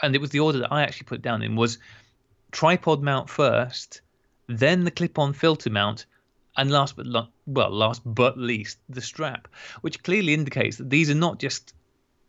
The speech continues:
a group of very casual people going, "Oh yeah, we just want to go out there." It's like, "No,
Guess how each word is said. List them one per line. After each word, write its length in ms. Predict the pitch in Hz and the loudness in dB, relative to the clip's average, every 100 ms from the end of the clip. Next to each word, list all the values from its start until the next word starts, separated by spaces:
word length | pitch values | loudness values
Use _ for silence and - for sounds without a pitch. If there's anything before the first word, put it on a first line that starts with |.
| - | -8
a 40 | 165 | -2
group 300 | 139 147 120 | 4 4 4
of 80 | |
very 240 | 107 123 120 | 2 4 4
casual 320 | 117 139 135 | 4 0 0
people 180 | 127 123 | 0 0
going, 120 | 135 | 2
"Oh 80 | 185 | 4
yeah, 180 | 185 160 | 6 6
we 60 | 143 | 4
just 100 | 147 | -2
want 100 | 131 | -2
to 40 | |
go 120 | 151 | 0
out 120 | 139 | 0
there." 80 | 139 | 0
It's 100 | - | -2
like, 100 | - | 0
"No, 400 | 185 196 131 - | 4 4 4 -2